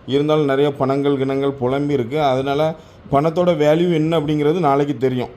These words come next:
ஓகேவா? ஏன்னா பணமா அப்படி இல்லைன்னா சின்ன பிள்ளைகளோட வாழ்க்கையா அப்படின்ட்டு நீதிமன்றம் தான் முடிவெடுக்கணும்.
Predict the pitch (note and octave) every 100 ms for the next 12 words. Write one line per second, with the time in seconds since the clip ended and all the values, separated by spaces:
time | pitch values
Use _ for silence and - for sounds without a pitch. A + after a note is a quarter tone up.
0 | - B2+ C#3+ C3 C3 C3 C3 C3+ D#3 E3
1 | G3 - - - A#2+ B2+ D3+ D3+ D#3 C#3+
2 | D3+ C#3+ D3+ D3 D3 D3+ C#3+ C#3 C3+ C3+
3 | C3 C3 B2+ - - - - - A#2+ C#3
4 | D3+ D#3 D3+ D#3 C#3+ C3 C3+ C#3+ C#3 C3
5 | C#3+ C#3+ C#3 C#3+ C3+ B2 C#3 B2+ A2+ B2